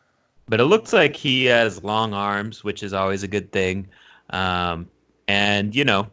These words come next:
he can definitely run after the catch. He can go up and make difficult contested catches. Um,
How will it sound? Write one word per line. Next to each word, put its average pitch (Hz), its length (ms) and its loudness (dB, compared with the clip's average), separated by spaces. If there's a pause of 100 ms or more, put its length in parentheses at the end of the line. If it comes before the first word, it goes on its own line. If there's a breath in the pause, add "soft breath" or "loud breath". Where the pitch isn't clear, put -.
he 104 220 -6
can 107 220 -4
definitely 107 480 -2
run 98 220 0
after 101 280 -4
the 87 100 -6
catch. - 560 -2 (360 soft breath)
He 104 120 -8
can 98 260 -6
go 101 220 0
up 104 180 -2
and 95 180 -4
make 98 360 -4 (160)
difficult 104 580 -4
contested 101 680 -6
catches. 117 640 -4 (540 soft breath)
Um, 92 560 -4